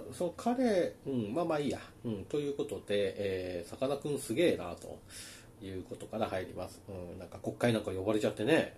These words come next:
なんか、東洋、ね、あの、東海大学の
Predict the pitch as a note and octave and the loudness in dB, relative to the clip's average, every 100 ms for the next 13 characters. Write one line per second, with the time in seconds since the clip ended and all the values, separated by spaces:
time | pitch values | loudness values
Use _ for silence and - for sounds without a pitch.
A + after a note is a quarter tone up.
0 | - - E2+ F2 - E2 E2+ E2 E2 E2 | -16 -16 -14 -14 -8 -6 -4 -4 -4 -8
1 | - A2+ B2 B2 B2 - - - - - | -6 2 6 6 4 -2 -18 -20 -18 -18
2 | - - - - - A#2+ F#2+ - - G2 | -18 -20 -20 -20 -2 0 2 -2 -16 -10
3 | F2 F2 E2+ E2+ E2+ F2 - C3 B2 - | -10 -8 -10 -10 -12 -12 -4 -2 2 4
4 | B2+ B2 A#2+ E2+ - | 4 6 4 2 -8